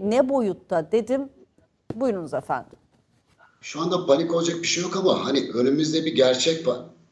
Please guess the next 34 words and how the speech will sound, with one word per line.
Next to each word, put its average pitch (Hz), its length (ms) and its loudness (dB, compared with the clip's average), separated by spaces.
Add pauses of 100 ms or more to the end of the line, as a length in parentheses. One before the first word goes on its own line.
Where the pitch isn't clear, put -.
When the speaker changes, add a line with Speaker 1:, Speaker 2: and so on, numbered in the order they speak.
Speaker 2:
Ee, 101 640 4
şu 135 220 -6
gerçek 123 440 0
de 139 60 -2
şu. - 240 0 (680)
Ee, 98 60 -4 (580)
yıllardır 165 560 -2
Malatya'da 147 400 -4
deprem 135 360 -2
oluyor. 107 200 0
Zaten 131 420 -4
bu 139 460 -6
fay 147 140 0
hattının 117 320 -4
kırılması 120 440 -4
yıllardır 127 520 -2
bekleniyor. 90 540 -2 (480)
Biliyorsunuz 156 440 -2
faylar 139 440 2
biz, - 260 -4
e, 110 600 0
hani 98 200 -8
tarihsel 127 580 0
boyunca 107 200 2
yüz 135 380 0
yılda 107 320 2 (600)
bir 170 160 4
kırılıyor. 143 460 4 (220)
Burada 165 220 2
yüz 160 280 0
yılını 156 240 4
doldurmuş 147 420 2
gibi 113 240 -4
görünüyor. 127 360 2